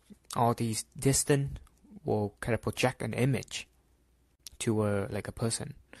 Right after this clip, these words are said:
But when you get to meet and interact with people in person, they're just like another human, you know? It's, it's, I think it's a good feeling to have. Um, and, yeah, it's lovely to be able to talk to people.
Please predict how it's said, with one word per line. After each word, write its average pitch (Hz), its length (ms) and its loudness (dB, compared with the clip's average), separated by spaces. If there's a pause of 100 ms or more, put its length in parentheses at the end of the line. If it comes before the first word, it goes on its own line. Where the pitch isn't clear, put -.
(180)
But 117 80 2
when 123 140 6
you 120 100 2
get 135 180 6
to 127 100 0
meet 120 420 4
and - 120 -4
interact 120 560 2
with 110 100 -12
people 117 340 -2
in 101 100 -2
person, 151 420 0 (580)
they're 139 120 -2
just 151 220 0
like 143 140 2
another 151 360 0 (180)
human, 156 380 0 (400)
you 120 100 -4
know? 123 260 -4 (800)
It's, 120 220 -4
it's, - 260 -6 (640)
I - 80 -4
think 151 140 2
it's 143 100 2
a 143 40 0
good 135 160 2
feeling 131 320 2
to 101 100 -4
have. 107 340 -2 (300)
Um, 107 280 -8 (1080)
and, 101 400 -6 (100)
yeah, 113 120 -2
it's 107 180 -4
lovely 120 400 6
to 104 340 0
be 104 140 -2
able 107 160 -2
to 98 60 -6
talk - 500 4 (460)
to - 100 -10
people. 101 420 -6